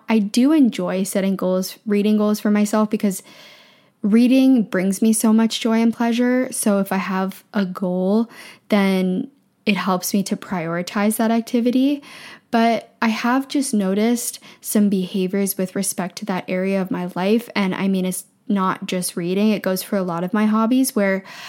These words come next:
I can't sometimes just allow myself to enjoy it and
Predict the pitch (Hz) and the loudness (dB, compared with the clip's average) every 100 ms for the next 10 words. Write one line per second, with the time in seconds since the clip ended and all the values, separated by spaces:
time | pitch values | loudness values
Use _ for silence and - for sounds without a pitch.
0 | - - 233 - 233 247 247 - 262 - | -16 -4 -4 -2 0 0 0 -6 -6 0
1 | 214 214 208 208 202 202 - 190 180 180 | 0 0 0 0 0 -2 -4 -4 -2 -2
2 | 190 185 196 190 - 202 185 180 185 185 | -2 -2 -2 -4 -4 -4 -2 -4 -6 -4
3 | 185 180 - 190 180 196 | -2 -2 -4 -4 -4 -4